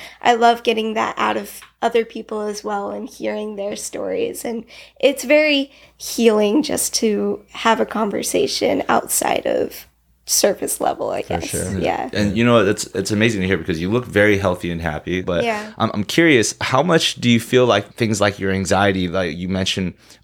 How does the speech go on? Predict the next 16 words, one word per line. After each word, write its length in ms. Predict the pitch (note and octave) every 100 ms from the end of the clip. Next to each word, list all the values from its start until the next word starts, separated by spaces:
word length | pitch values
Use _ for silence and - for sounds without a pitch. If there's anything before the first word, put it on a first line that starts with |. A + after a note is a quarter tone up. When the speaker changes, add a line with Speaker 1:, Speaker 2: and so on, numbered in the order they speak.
| -
Speaker 3:
how 260 | - B2+
much 320 | D#3+ E3+ - - -
of 180 | A2
that 180 | F#2 A2
was 180 | F#2 -
correlated 800 | - - B2 A#2 G2 F2+ E2 E2
with 380 | F#2 F2+ - - - - - _ -
maybe 400 | F#2+ G2+ F#2 -
early 300 | G#2 G2+ F#2+
fame 320 | - F#2 F2+
and 100 | E2
success 520 | - - - E2 -
at 100 | F2
a 60 | D#2
young 220 | D2+ D2
age? 440 | C#2 G1+ - -